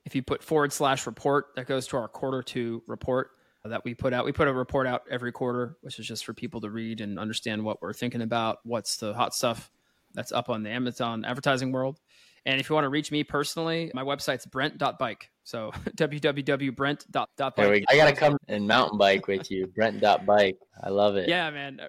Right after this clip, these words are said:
Speaker 1: Road, gravel, mountain, whatever you wanna do. I know you're in Utah, so that's another incredible location for that. I do envy you being over there. But, uh, yeah, we got it pretty good in France here too. But yeah, my personal website's just brent dot bike, and you can find me on various socials on there. So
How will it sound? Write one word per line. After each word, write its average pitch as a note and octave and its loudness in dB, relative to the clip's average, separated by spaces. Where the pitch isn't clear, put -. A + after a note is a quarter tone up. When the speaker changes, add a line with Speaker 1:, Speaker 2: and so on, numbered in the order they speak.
Speaker 1:
Road, F3+ 0
gravel, E3+ -2
mountain, F3 -8
whatever E3 -8
you E3 -6
wanna D#3+ -4
do. D#3+ -4
I D#3 -2
know E3 0
you're D#3 0
in C#3 -2
Utah, C#3+ -4
so - -8
that's B2+ -8
another B2 -4
incredible A2+ -2
location A#2+ -8
for - -10
that. A2 -4
I A2 -6
do A#2+ -6
envy B2+ -4
you A2 -4
being A2 -8
over G#2+ -8
there. G#2+ -10
But, A#2+ 0
uh, A#2 -6
yeah, D3 0
we C3 0
got E3 4
it D#3 -4
pretty D3+ -4
good C#3 -4
in A#2+ -8
France A#2 -14
here A#2+ -14
too. A#2+ -10
But B2 -8
yeah, D3 2
my D3+ 2
personal D3+ 2
website's - -6
just - -12
brent A#2 -8
dot A#2 -10
bike, A#2+ -8
and E3 0
you F3 2
can D#3+ 0
find C#3 2
me C3 -2
on A#2+ -4
various A#2 -6
socials A2+ -8
on G#2+ -6
there. G#2+ -6
So G2+ -8